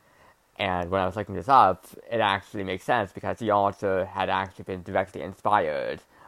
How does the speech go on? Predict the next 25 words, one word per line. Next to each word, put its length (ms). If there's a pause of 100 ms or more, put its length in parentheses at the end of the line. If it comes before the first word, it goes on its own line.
(120)
by 160
that 220
movie, 440 (460)
which 160
was 160
really 160
great 220
to 80
learn. 400 (240)
And 340 (320)
this 260
was, 220
and 300 (220)
I, 220
I, 80
look, 160
I 100
know 200
it's 100
only 280
February, 840
but 300 (400)
at 180
this 120
point, 420